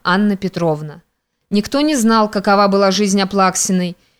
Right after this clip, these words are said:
и никто из так называемого общества не подозревал, что она куска не доедала, чтобы были сыты её детки, как называла она своих крепостных.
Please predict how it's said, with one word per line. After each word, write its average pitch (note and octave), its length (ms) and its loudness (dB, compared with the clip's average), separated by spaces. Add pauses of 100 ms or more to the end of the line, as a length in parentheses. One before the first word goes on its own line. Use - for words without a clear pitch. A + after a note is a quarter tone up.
(220)
и A3 100 2
никто A#3 420 2
из F#3 180 0
так F#3+ 200 -2
называемого F#3+ 680 2
общества A3 600 0
не A3 120 4
подозревал, A3+ 800 0 (320)
что - 240 -2
она G3 200 4
куска C4+ 460 -2
не G3+ 140 2
доедала, E3 600 0 (200)
чтобы G3 360 0
были G3 220 0
сыты G#3 340 -2
её G3+ 280 2
детки, G3 580 -2 (240)
как F#3+ 200 -2
называла G3 520 2
она G#3 180 2
своих F3 400 -2
крепостных. G#3 840 -2